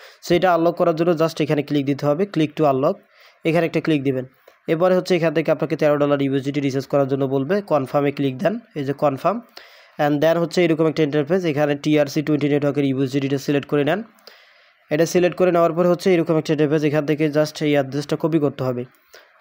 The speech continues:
কপি বাটনে ক্লিক দিলে কপি সাকসেস হবে। তারপর হচ্ছে টিআরসি টোয়েন্টি নেটওয়ার্কের ইউএসডিটি, আহ, তেরো ডলার ইউএসডিটি আপনাকে সেন্ড করতে হবে এই অ্যাড্রেসের ভিতরে। So সেন্ডিং কমপ্লিট করা হয়ে গেলে রিচার্জ কমপ্লিট বাটনে ক্লিক দিবেন, রিচার্জ কমপ্লিট হবে।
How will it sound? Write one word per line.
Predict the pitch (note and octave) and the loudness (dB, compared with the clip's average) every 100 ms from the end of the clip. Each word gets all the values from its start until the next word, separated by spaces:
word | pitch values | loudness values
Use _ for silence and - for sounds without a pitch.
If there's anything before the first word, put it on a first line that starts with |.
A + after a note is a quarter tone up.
| - | -4
কপি | D#3+ F3 | 0 4
বাটনে | F3 E3+ | 4 2
ক্লিক | F3 E3+ D3 | 2 0 2
দিলে | D#3+ | 0
কপি | D#3+ D3+ D#3 | 0 -2 -2
সাকসেস | D3 C3+ D3+ C#3+ | -2 -2 -2 0
হবে। | D3 G#3 | 0 2
তারপর | D#3 C#3 D3+ | 0 0 0
হচ্ছে | C#3 C#3+ | 0 -2
টিআরসি | D3+ C#3+ C3+ D3 | 0 0 0 -4
টোয়েন্টি | C#3+ C3+ C#3 | -4 -2 -2
নেটওয়ার্কের | C3+ C#3 C#3+ | -2 -2 -2
ইউএসডিটি, | C3+ C3+ B2 C#3 D3 C#3+ - - - _ - | 0 -2 -2 0 0 -2 -6 -20 -20 _ -2
আহ, | C#3 C3+ | 0 2
তেরো | D#3+ D#3+ | 2 4
ডলার | D#3+ D#3+ D#3 | 4 4 4
ইউএসডিটি | C#3+ D3 C#3+ | 4 2 2
আপনাকে | D3 D3 C#3+ | 0 0 -2
সেন্ড | C#3 D3+ C#3 | 0 0 0
করতে | C#3+ C#3+ | -2 0
হবে | C#3 D3+ F#3+ E3 | 0 0 0 2
এই | D#3 | 2
অ্যাড্রেসের | D3 C3 C#3 D3 B2+ | 2 2 -2 0 0
ভিতরে। | D3 C#3 B2+ - _ - _ | 0 0 -2 -12 _ -20 _
So | - | -4
সেন্ডিং | D#3 E3+ E3 F#3+ | 0 2 2 2
কমপ্লিট | F3+ E3+ D#3 | 2 0 0
করা | E3+ E3 | 2 2
হয়ে | D#3+ D3+ | 4 2
গেলে | E3 | 2
রিচার্জ | F#3+ C#3+ D3+ | 2 0 -2
কমপ্লিট | - C#3+ C#3 C#3+ | -2 -2 -2 -2
বাটনে | C#3 C#3 | 0 0
ক্লিক | C#3 C#3+ C3 | -2 -4 -2
দিবেন, | D3 F3+ | -2 -2
রিচার্জ | C3+ C#3 - | -4 -8 -4
কমপ্লিট | C#3+ C3 C#3 C3 | -2 0 -2 -2
হবে। | C#3+ | -2